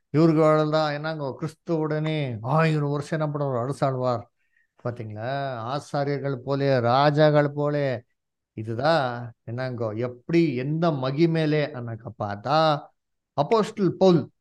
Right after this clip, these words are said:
தமஸ்குஸ்க்கு போகிற ஒரு வழியில கிறிஸ்துவனை பார்த்து அவர் கண் என்னாச்சு, அப்படியே கொண்டாச்சு. இந்த மாதிரி ஒரு வழியில போய்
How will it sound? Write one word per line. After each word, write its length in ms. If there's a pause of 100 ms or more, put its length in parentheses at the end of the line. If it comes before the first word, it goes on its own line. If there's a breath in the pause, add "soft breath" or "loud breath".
(680)
தமஸ்குஸ்க்கு 720
போகிற 380
ஒரு 140
வழியில 400
கிறிஸ்துவனை 440
பார்த்து 420 (320 soft breath)
அவர் 240
கண் 180
என்னாச்சு, 380
அப்படியே 500 (260)
கொண்டாச்சு. 420 (640)
இந்த 520
மாதிரி 800 (380)
ஒரு 260
வழியில 360
போய் 720